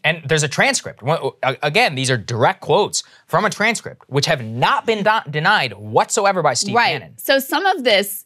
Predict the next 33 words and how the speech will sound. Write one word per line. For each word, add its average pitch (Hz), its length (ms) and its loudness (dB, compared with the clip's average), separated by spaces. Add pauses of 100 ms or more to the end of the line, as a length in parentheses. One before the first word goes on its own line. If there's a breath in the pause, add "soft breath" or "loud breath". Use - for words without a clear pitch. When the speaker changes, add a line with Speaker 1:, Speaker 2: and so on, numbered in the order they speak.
Speaker 2:
you 269 60 -2
Speaker 1:
Yeah. 269 60 2
Speaker 2:
know, 170 380 0 (480)
he 262 160 -2
may 254 160 2
have 214 320 0 (140)
real 262 480 0
receipts - 580 -6 (320 soft breath)
to 247 80 -4
back 208 300 0
it - 100 -2
up. 190 240 0 (460 soft breath)
And 233 160 0
then 247 120 0
the 247 140 -2
other 349 280 0
piece 254 280 -6
of 214 220 -2
this 175 480 -2
is 190 300 -2
that, 170 280 2
um, 160 400 -2 (640 soft breath)
he 320 200 -2
claims, 208 580 -2
Michael 196 280 -2
Wolff 196 220 -2
claims 196 360 -6
in 185 100 -4
this 165 160 -6
book, 175 480 -2 (180)
that 165 600 0
Epstein 220 640 -2
believed 175 680 -4